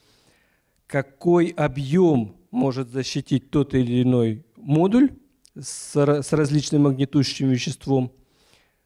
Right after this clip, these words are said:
Э, в-, проектировщику нужно только посмотреть на рабочую температуру, выбрать нужный столбец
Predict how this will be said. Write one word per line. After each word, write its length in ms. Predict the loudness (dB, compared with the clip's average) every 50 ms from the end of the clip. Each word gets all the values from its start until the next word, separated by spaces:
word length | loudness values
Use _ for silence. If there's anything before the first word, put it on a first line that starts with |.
| _
Э, 460 | -10 -6 -4 -2 0 0 2 0 0
в-, 420 | 0 -4 -8 -18 -20 -20 -20 -20 _ _
проектировщику 720 | -2 0 0 0 0 2 2 2 0 -2 -4 -4 0 2
нужно 260 | 2 2 2 0 -4 -6
только 280 | -6 -6 -4 -4 -2
посмотреть 580 | -2 -2 -2 0 -2 -2 0 0 0 0 0 -2
на 500 | 0 2 2 2 2 0 0 -2 -4 -4
рабочую 460 | -2 -2 0 0 0 -2 0 -2 -2
температуру, 800 | -2 -2 -2 0 0 0 0 0 0 2 2 2 2 2 0 -2 -6
выбрать 440 | -4 -2 0 0 0 0 -2 0 0
нужный 280 | 0 0 2 0 -2 -2
столбец 600 | -2 -2 -2 -2 0 0 0 -2 -2 -4 -12